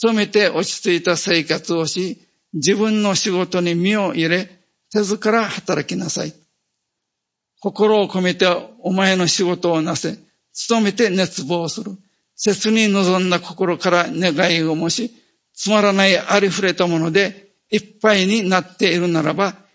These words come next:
偉大な永遠の真理を理解する熱心な努力は振り起こされなくなる。このつまらないもので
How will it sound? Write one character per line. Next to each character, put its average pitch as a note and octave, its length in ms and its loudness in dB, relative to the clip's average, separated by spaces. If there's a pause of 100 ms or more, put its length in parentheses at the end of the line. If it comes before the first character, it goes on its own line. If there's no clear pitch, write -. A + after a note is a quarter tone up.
(240)
偉 F#3 140 2
大 G3+ 260 4
な F#3+ 180 2
永 G#3 300 4
遠 G3 140 2
の F#3 100 0
真 F3+ 340 -2
理 E3 120 2
を G3 200 -2 (260)
理 E3+ 160 0
解 F#3 280 2
す E3+ 160 -4
る E3 160 -2
熱 F3 240 0
心 E3+ 340 -2
な G3 200 -2 (280)
努 F3+ 180 0
力 F3 280 -2
は F3+ 240 0
振 - 220 -6
り F3 220 0
起 - 160 -10
こ F3 120 -10
さ - 160 -4
れ F#3+ 220 -4 (300)
な G#3+ 140 0
く G#3 140 -6
な F#3+ 140 -4
る。 E3+ 120 -10 (1400)
こ E3+ 60 -4
の D#3+ 80 -4
つ D#3 200 -6
ま E3+ 140 2
ら F3 100 2
な F3+ 140 2
い F3 60 2
も E3 140 0
の D#3 120 0
で F#3 380 -2